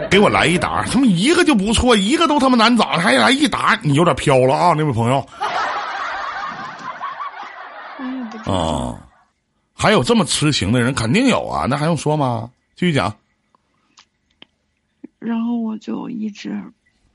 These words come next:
Speaker 2: 就这样。
Speaker 1: 你做什么职业的？幼师啊？
Speaker 2: 不是啊。
Speaker 1: 那咋这么幼稚呢？<laughs> 啊？
Speaker 2: 不是幼师，我跟你说，我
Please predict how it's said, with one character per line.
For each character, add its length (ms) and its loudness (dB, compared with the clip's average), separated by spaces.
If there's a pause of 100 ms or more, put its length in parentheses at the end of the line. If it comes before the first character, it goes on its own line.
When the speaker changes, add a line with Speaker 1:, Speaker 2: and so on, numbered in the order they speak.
(140)
Speaker 2:
就 180 -10
这 140 -10
样。 220 -12 (560)
Speaker 1:
你 100 0
做 140 4
什 140 0
么 80 2
职 160 0
业 120 2
的？ 320 -2 (120)
幼 160 4
师 200 0
啊？ 320 0 (640)
Speaker 2:
不 100 -2
是 220 -2
啊。 100 -8 (1040)
Speaker 1:
那 80 2
咋 140 2
这 100 4
么 80 6
幼 160 4
稚 180 0
呢？ 300 0 (600)
<laughs> 680 -8
啊？ 240 4
Speaker 2:
不 100 -2
是 300 0
幼 180 2
师， 160 0
我 160 0
跟 160 0 (100)
你 60 2
说， 200 -2
我 120 0